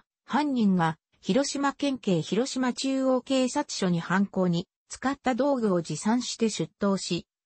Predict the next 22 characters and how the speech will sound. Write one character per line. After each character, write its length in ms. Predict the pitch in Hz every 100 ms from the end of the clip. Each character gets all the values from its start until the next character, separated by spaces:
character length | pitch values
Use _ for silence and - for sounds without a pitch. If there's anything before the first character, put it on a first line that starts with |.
| -
監 220 | 196 214
視 160 | - -
カ 120 | 294
メ 120 | 311
ラ 100 | 254
の 120 | 208 180
映 140 | 233
像 220 | 247 247
か 140 | - 220
ら 100 | 202
犯 240 | 220 269
行 180 | - 240
が 260 | 220 208 190 -
明 60 |
ら 120 | 247
か 160 | - 190
で 100 | 170
あ 100 | 202
る 120 | 208
と 120 | 165
し 120 | 160 -
て、 240 | 156